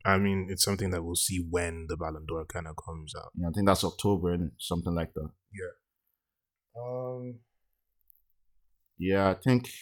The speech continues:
Speaker 2: I think we're gonna bring, bring today's episode to an end. So I just wanna say thank you for all the support on our first couple of episodes. Really enjoy it. We'd appreciate that if you're new, you can, you know, subscribe,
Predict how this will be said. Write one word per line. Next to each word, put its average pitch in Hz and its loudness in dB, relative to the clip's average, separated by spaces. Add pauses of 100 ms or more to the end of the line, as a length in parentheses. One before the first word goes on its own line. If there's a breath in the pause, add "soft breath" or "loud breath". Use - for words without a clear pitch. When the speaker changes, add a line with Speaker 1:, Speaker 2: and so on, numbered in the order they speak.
Speaker 2:
I 92 2
think 127 0
we're 98 2
gonna 104 6
bring, 101 4 (260)
bring 95 8
today's 92 2
episode 87 0
to 85 -2
an 82 0
end. 87 0 (520 soft breath)
So 87 2
I 85 2
just 110 8
wanna 120 8
say 113 8
thank 110 6
you 107 2
for 98 6
all 98 10
the 98 0
support 90 6
on 82 2
our 82 4
first - 0
couple 82 0
of 85 4
episodes. 85 0 (400 soft breath)
Really 90 6
enjoy 87 4
it. 87 6
We'd 80 0
appreciate 98 6
that 85 4
if - -6
you're 85 2
new, 90 4 (140)
you 82 -4
can, 80 0 (500)
you 80 0
know, 78 2
subscribe, 90 4